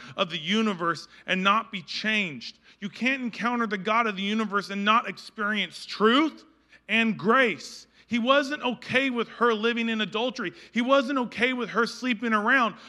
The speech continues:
but he wasn't okay with her going to hell. So he gave her grace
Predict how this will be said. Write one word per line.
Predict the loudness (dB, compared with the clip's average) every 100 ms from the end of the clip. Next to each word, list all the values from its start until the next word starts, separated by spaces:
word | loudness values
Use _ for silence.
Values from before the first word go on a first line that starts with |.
| -10
but | -6 -2
he | -2
wasn't | 2 2 2 -2
okay | -6 -2 -2 0
with | -2 -2
her | -2
going | 0 2 2 2
to |
hell. | 2 4 4 2 -2 _ _ _ _ _ _ _ _ _ _ _ _ _ _ _ _ _ _ _ _ _ -6
So | 0 2
he | 0
gave | 2 2 2
her | 2
grace | 4 4 6 2 -4 -12